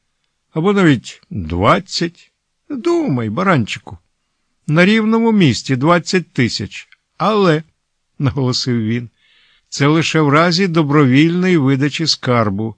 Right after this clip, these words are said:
бо коли далі будеш таким упертим, гроші тобі не знадобляться, навіть на ліки, мертвим ліки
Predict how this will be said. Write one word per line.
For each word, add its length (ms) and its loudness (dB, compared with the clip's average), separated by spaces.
бо 160 -2
коли 280 -2
далі 360 0
будеш 380 -2
таким 320 -6
упертим, 680 -2
гроші 500 0
тобі 280 -2
не 160 -2
знадобляться, 840 -4
навіть 300 2
на 140 2
ліки, 480 0
мертвим 580 0
ліки 420 -4